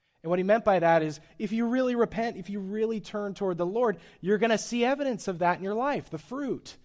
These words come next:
That proves your repentance was real. There was no real repentance with the Assyrians.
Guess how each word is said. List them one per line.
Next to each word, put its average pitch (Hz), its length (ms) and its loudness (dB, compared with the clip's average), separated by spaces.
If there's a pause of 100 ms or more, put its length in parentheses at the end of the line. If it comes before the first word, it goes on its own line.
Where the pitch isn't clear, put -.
(240)
That 226 200 0
proves 254 360 -2
your 208 100 -4
repentance 202 520 -4
was 165 160 -8
real. 208 300 0 (260)
There 185 120 0
was 170 120 -4
no 202 140 2
real 202 380 2
repentance 175 800 -8
with 156 160 -10
the 156 100 -2
Assyrians. 143 800 -8